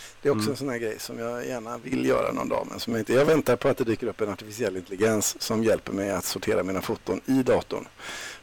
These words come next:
Speaker 1: på ett, eh, lika bra sätt som, eh, det går att göra i Googles moln idag.
Speaker 2: Det finns, det slår mig nu. Jag, jag har ett jättebra program, eh, i min Mac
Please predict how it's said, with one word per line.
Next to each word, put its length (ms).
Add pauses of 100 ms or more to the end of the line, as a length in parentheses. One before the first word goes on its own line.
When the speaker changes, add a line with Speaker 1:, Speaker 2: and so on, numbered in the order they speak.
Speaker 1:
på 160
ett, 180
eh, 220
lika 260
bra 180
sätt 260
som, 300
eh, 240 (220)
det 80
går 180
att 60
göra 220
i 60
Googles 460
moln 320
idag. 180 (840)
Speaker 2:
Det 120
finns, 180
det 160
slår 200
mig 120
nu. 280
Jag, 220
jag 100
har 140
ett 100
jättebra 540
program, 360
eh, 360
i 120
min 180
Mac 160